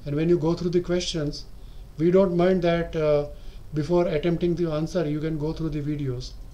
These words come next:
and we very much welcome that, because that is the idea. Uh, we want to encourage you to go through these videos and learn new. So after going through the video, you attempt the test. That is also fine.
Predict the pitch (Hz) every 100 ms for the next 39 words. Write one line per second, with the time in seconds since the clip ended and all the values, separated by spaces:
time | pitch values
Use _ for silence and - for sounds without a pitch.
0 | - - - - - 147 156 170 175 156
1 | 175 180 160 156 185 160 131 175 - -
2 | - - 151 165 175 165 185 175 170 147
3 | 135 113 - - - - - - - 147
4 | 156 165 185 180 180 185 175 196 196 170
5 | 185 190 170 170 185 185 170 160 160 185
6 | 180 151 147 160 160 160 123 - - -
7 | - - - - 156 151 151 196 196 -
8 | 147 156 170 175 185 175 175 185 190 175
9 | 175 165 170 175 175 175 170 - - -
10 | - - - - 143 135 147 147 156 147
11 | 151 190